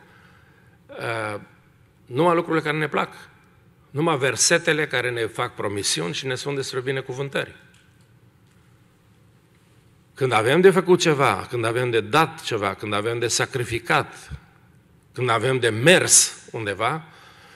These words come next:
atunci este o altă problemă. Nu auzim până la capăt, auzim trunchiat. Un ucenic trebuie să aibă urechi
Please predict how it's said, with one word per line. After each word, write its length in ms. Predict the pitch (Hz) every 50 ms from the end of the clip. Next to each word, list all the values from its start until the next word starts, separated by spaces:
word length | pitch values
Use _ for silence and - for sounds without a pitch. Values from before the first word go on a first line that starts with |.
| - -
atunci 320 | - 117 110 131 131 123 -
este 260 | 131 123 117 - 139
o 40 | 135
altă 340 | 139 131 117 120 104 95 90
problemă. 640 | - 98 98 92 101 95 90 90 90 92 98 - _ _ _ _ _ _ _ - - _ _ _ _ _ _ _ _ _ _ _ _ _ _ _ _ _ _
Nu 200 | - 127 135 143
auzim 600 | 147 147 139 135 120 - - 135 127 110 98 90 -
până 220 | - 123 107 117
la 140 | 117 107 92
capăt, 400 | - - 98 85 - 95 92 -
auzim 460 | 98 101 107 110 101 123 120 120 113 - - - - _
trunchiat. 680 | - 135 135 135 117 - - 135 113 92 - - - - - _ _ _ _ _ _ _ _ _ _ - - - _ _ _ - - - - - - - - - -
Un 120 | - 120 127
ucenic 500 | 120 - - 120 127 160 170 170 - -
trebuie 320 | - - 127 135 117 120
să 140 | 107 - 127
aibă 180 | 123 120 107
urechi 480 | 107 104 107 113 110 110 - - - -